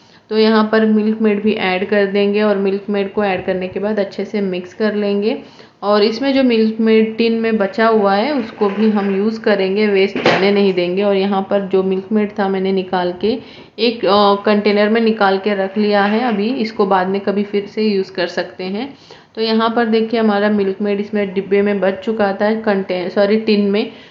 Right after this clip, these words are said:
तो मैंने जो खीर थी जो बन रही है खीर उसी को इसमें डाल दिया है। ये गरम गरम खीर थी तो इसी को अच्छे से mix कर लिया है ताकि जो भी milk made बचा हुआ है वो इसमें मतलब tin को छोड़ दे। और इसी को मैं अभी pour कर दूँगी जो हमारी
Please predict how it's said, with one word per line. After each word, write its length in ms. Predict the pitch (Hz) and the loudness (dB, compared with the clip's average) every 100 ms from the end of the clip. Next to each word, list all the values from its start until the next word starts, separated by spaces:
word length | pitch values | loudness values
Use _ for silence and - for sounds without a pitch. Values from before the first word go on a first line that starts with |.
| - | -6
तो 80 | 220 | 0
मैंने 260 | 214 214 220 | 2 4 2
जो 100 | 226 | 2
खीर 460 | 226 226 240 220 226 | -2 0 0 0 -2
थी 160 | 226 | -4
जो 140 | 220 214 | 0 2
बन 260 | 202 214 | 4 4
रही 240 | 220 220 208 | 4 4 2
है 100 | 202 | 0
खीर 260 | - 220 214 | -2 0 0
उसी 240 | 208 220 | 0 -2
को 100 | 220 | 0
इसमें 280 | 214 220 202 | 0 0 -2
डाल 280 | 185 175 185 | 0 0 0
दिया 180 | 190 220 | 0 0
है। 160 | 262 | 0
ये 60 | 226 | -2
गरम 280 | 190 190 196 | 0 2 2
गरम 220 | 196 190 196 | 2 2 0
खीर 320 | - 220 226 240 | -2 -2 -2 -4
थी 120 | 233 | -4
तो 160 | 233 220 | 0 0
इसी 260 | 220 220 | 0 -2
को 160 | 220 220 | -2 -2
अच्छे 220 | 214 220 | 0 -4
से 120 | 220 | 0
mix 300 | 220 190 190 - | 0 0 -6 -8
कर 180 | 208 | -4
लिया 200 | 196 196 | -2 0
है 120 | 214 226 | -2 -2
ताकि 300 | 196 208 202 | -6 -4 -2
जो 180 | 190 190 | 0 2
भी 140 | 220 | 4
milk 280 | 220 196 190 | 4 2 -2
made 180 | 208 202 | -4 0
बचा 260 | 190 185 208 | -2 0 0
हुआ 220 | 196 196 | 0 0
है 80 | 240 - - - _ 208 | -4 -10 -20 -20 _ -2
वो 220 | 220 226 | 2 2
इसमें 440 | 226 220 214 220 | 0 0 2 4
मतलब 400 | 220 196 208 220 - | 4 2 2 0 2
tin 220 | 220 220 | 4 4
को 120 | 220 | 2
छोड़ 280 | 220 208 196 | 0 0 0
दे। 260 | 185 196 285 - - _ _ | 0 -2 -4 -8 -20 _ _
और 160 | 185 208 | -2 0
इसी 240 | 214 226 | 0 -2
को 160 | 220 214 | -2 0
मैं 120 | 214 | 2
अभी 180 | 202 220 | 2 2
pour 320 | 226 220 214 208 | 2 4 4 4
कर 100 | 208 | 0
दूँगी 320 | 190 196 196 226 | 2 2 0 -2
जो 160 | 220 208 202 - _ _ - | 0 -2 -2 -16 _ _ -10
हमारी 640 | 202 196 190 202 202 202 | -2 0 2 2 0 0